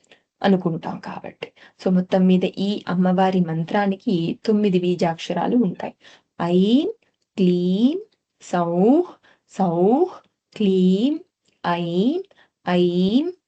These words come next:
క్లీం సౌః. శ్రీ బాలాయే నమః లేదా శ్రీ బాలా త్రిపుర సుందర్యే నమః అని జపించాలట.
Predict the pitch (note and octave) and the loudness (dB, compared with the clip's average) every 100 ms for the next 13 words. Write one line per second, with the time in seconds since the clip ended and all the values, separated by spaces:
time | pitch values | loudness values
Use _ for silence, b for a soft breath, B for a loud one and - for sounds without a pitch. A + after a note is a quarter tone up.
0 | _ _ G3+ F#3+ F#3 F3+ F#3 C4 G4 - | _ _ -2 2 4 6 4 0 -4 -14
1 | _ _ - - G#3 G#3 G#3 G#3+ A3+ - | _ _ -8 -2 0 2 0 0 -2 -6
2 | - b b b b - - G#3 A3+ C#4 | -10 b b b b -10 -4 0 2 2
3 | C#4+ B3+ B3 A#3+ A#3 A#3 A3 G#3+ G#3 F#3+ | 2 2 0 -2 -2 -2 -2 -2 0 -2
4 | E3+ E3+ E3+ E3+ E3 E3 - F#3 F3+ F3 | -4 -6 -4 -2 -2 -2 -2 0 0 0
5 | E3+ E3+ E3+ - B B - G3 F#3+ F3+ | -2 -2 -4 -10 B B -4 0 0 0
6 | D#3+ D#3+ G3+ C4+ D4 C4 B3+ C4 B3+ A#3 | -2 -2 0 2 0 -2 -2 -2 0 0
7 | A3 G3+ F#3+ F#3+ F#3 F3+ E3 E3 F3 E3+ | 0 0 0 0 2 0 -2 -4 -2 0
8 | F#3+ F#3 F3 E3 E3 D#3+ D#3+ D3 | 0 0 -2 -6 -6 -4 -4 -4